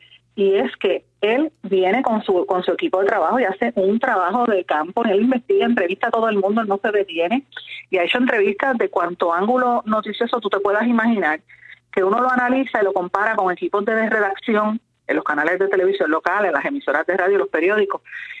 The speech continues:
Y uno tiene que, que llegar a la conclusión de que le está haciendo un buen trabajo.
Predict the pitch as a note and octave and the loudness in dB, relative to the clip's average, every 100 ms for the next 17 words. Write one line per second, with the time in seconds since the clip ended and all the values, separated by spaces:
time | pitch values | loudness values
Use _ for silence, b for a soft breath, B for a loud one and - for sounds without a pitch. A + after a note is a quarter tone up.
0 | - F#3 F3+ G3+ A#3+ A#3+ A#3+ A#3 G3+ A3 | -6 -2 0 0 0 0 0 0 0 0
1 | G#3 G3 G3 G#3 A3 A3+ A3+ A3+ G3 A#3+ | 2 2 2 2 0 -2 -2 -2 -2 0
2 | D#4+ F3+ - F3+ G3 A3 A#3 G3 F#3 F#3+ | 0 -2 -4 -2 0 2 2 0 0 -2
3 | F3+ E4 B3+ - | 0 0 -2 -4